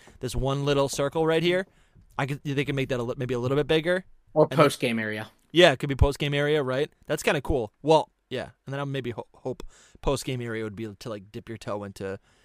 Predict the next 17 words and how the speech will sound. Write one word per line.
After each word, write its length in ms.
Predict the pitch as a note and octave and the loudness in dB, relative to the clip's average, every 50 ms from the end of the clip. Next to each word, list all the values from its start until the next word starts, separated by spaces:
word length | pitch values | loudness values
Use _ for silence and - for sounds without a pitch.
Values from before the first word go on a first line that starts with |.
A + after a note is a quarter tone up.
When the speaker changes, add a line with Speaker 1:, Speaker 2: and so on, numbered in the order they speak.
| _ _ _ _ - | _ _ _ _ -16
Speaker 1:
into 180 | - F#2 A2+ G2 | -14 -12 -12 -10
Johto. 420 | F2+ G#2 F#2+ G2+ G#2 F#2 E2 G2+ - _ _ _ _ _ _ _ _ _ _ _ _ - - | -8 -6 -6 -4 -4 -4 -6 -8 -10 _ _ _ _ _ _ _ _ _ _ _ _ -14 -8
But 220 | - A#2 A2 G#2 - _ _ | -6 -6 -6 -8 -10 _ _
that 260 | - A#2 - C3+ D3+ F#3 | -14 -6 -2 0 2 2
actually, 500 | G3+ G#3 - - F3+ D#3 C#3+ C3+ B2 - | 2 2 0 0 2 2 2 2 -2 -4
I, 140 | - D3+ - _ _ - | -4 -6 -6 _ _ -6
I 80 | - D#3+ | -6 -4
could 140 | - D#3 - | -4 -4 -6
see 60 | E3 | -6
that. 180 | B2+ A2 - - | -6 -6 -8 -6
One, 300 | A2+ C#3 D#3 E3 F3+ - _ _ | -4 -2 -2 -2 -2 -6 _ _
two, 380 | - - - D#3 D3+ D3+ D3+ D#3 _ _ _ - | -12 -8 -4 -2 -2 -2 -2 -4 _ _ _ -8
three. 360 | C#3 C3+ C3+ C#3 C#3 C3 - _ _ _ _ _ _ _ _ _ | -4 -4 -2 -2 -4 -6 -8 _ _ _ _ _ _ _ _ _
That's 220 | - B2+ C3 - - | -6 -6 -6 -6 -6
the 80 | C#3+ | -6
world 220 | B2+ A2+ A2 G#2+ G2+ | -4 -4 -4 -4 -4
map. 260 | G#2 F#2+ F2+ F2 - | -6 -8 -8 -10 -12